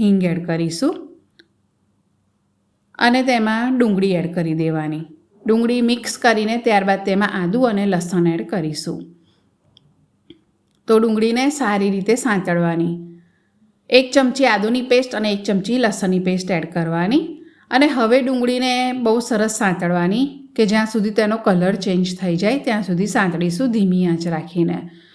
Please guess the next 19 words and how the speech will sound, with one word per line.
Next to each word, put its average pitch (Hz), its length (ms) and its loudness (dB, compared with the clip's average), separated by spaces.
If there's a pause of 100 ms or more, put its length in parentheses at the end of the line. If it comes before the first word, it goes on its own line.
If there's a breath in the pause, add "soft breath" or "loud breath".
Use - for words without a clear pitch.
(220 loud breath)
જેટલું 285 380 2
સરસ 269 300 2
શાકને 233 340 0
તમે 240 220 0
સાંતળશો 220 600 -2
ને 185 160 0 (120)
એટલો 220 300 0
ટેસ્ટ 220 460 -2
સરસ 175 420 -2
આવશે. 165 400 -6 (1120)
એટલે 233 180 4
ડુંગળીમાં 226 680 0
સહેજ 202 260 0
પણ 233 220 -2
કચાશ 185 400 0
નહીં 185 200 0
રાખવાની, 208 500 0
સરસ 233 260 -2
સાંતળવાની. 170 720 -2